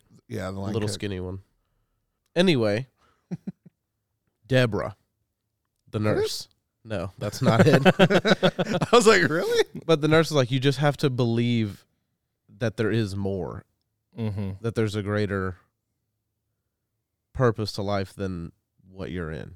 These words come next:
Speaker 2: You gotta believe something greater. You gotta believe something greater. You gotta believe something greater. That's what she said over and over and over again. And so, uh, maybe that's part of the message she was trying to get across is, like, yeah, no matter how much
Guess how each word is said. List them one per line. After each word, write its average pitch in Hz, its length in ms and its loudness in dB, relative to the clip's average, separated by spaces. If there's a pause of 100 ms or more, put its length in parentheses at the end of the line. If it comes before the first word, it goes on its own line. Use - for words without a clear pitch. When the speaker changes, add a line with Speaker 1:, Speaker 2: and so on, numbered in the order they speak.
(120)
Speaker 2:
You 101 120 -8
gotta 104 180 -2
believe 98 320 -6
something 90 260 -10
greater. 76 280 -10
You 82 100 -12
gotta 92 200 -6
believe 85 240 -10
something 80 280 -12
greater. 71 240 -12
You 67 80 -16
gotta 80 180 -10
believe 78 220 -12
something 76 240 -14
greater. 64 220 -12
That's - 160 -14
what 95 100 -6
she 92 100 -10
said 85 180 -10
over 92 300 -6
and 87 100 -8
over 82 200 -10
and 73 100 -12
over 73 200 -14
again. 69 220 -18 (960)
And 104 100 -10
so, 107 100 -6
uh, 95 200 -2
maybe 98 320 -4
that's 113 340 -4 (460)
part 101 240 -8
of 110 80 -10
the 117 80 -10
message 120 320 -8
she - 80 -10
was 120 100 -8
trying 131 160 -8
to 123 60 -10
get 127 100 -10
across 135 380 -10
is, 98 80 -18
like, 92 240 -10
yeah, 101 160 -8
no 98 120 -6
matter 131 240 -4
how 120 240 -6
much 123 460 -8